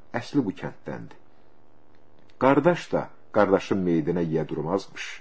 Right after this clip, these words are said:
Sürücü bunu dərk eləyə, anlaya bilmirdi. Amma bilirdi ki, Heydərin onuncunu təzə qutarmış baldızını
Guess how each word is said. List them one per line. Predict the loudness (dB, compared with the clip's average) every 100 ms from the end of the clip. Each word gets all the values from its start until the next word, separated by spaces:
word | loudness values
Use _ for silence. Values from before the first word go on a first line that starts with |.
| -16 -18 -16 -16 -16
Sürücü | -4 6 8 8 8
bunu | 8
dərk | 8 6 6 4
eləyə, | 8 10 8
anlaya | 6 4 8 8 8
bilmirdi. | 8 8 6 2 -6 -8 -18 -18 -18 -4
Amma | 0 4 4
bilirdi | 6 6 4 0
ki, | 0 0 -2 -16 -8 2
Heydərin | 4 8 8 8 4 0 -8 4
onuncunu | 6 6 4 4
təzə | 4 4 6 6
qutarmış | 6 2 2 2 6
baldızını | 6 6 2 2 6 6